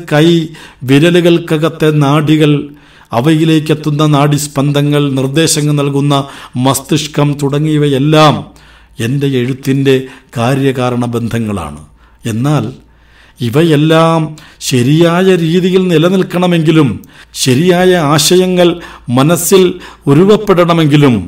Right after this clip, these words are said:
അള്ളാഹുവിൻ്റെ അനുഗ്രഹം കൂടിയേ തീരൂ. പ്രസ്തുത അനുഗ്രഹത്തെ വിശദീകരിക്കുവാൻ കാര്യകാരണ ബന്ധങ്ങൾക്ക് കഴിയില്ല.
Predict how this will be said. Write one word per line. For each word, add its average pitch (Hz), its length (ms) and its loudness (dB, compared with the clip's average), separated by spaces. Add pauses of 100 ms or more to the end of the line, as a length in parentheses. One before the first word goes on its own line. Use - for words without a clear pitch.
(440)
അള്ളാഹുവിൻ്റെ 147 680 -2
അനുഗ്രഹം 147 460 0
കൂടിയേ 160 360 2
തീരൂ. 156 280 0 (880)
പ്രസ്തുത 151 420 0 (160)
അനുഗ്രഹത്തെ 143 680 2 (600)
വിശദീകരിക്കുവാൻ 165 1000 0 (380)
കാര്യകാരണ 147 720 0
ബന്ധങ്ങൾക്ക് 131 680 -2
കഴിയില്ല. 110 440 -8